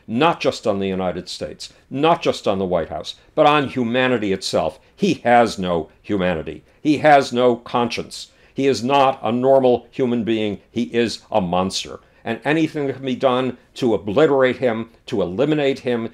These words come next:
to take him out of the White House by nonviolent means, he should not be killed.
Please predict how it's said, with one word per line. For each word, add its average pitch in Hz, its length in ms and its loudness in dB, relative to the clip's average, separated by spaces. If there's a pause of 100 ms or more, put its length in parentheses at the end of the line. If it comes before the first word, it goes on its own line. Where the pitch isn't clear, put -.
(140)
to 92 120 -14
take 147 340 -4
him 135 100 -2
out 127 140 0
of 120 100 0
the 117 60 -2
White 117 260 0
House 110 400 0 (160)
by 90 180 -2
nonviolent 120 840 0
means, 120 480 -4 (760)
he 98 60 -10
should 92 180 -8
not 104 200 -4
be 98 100 -6
killed. - 340 -6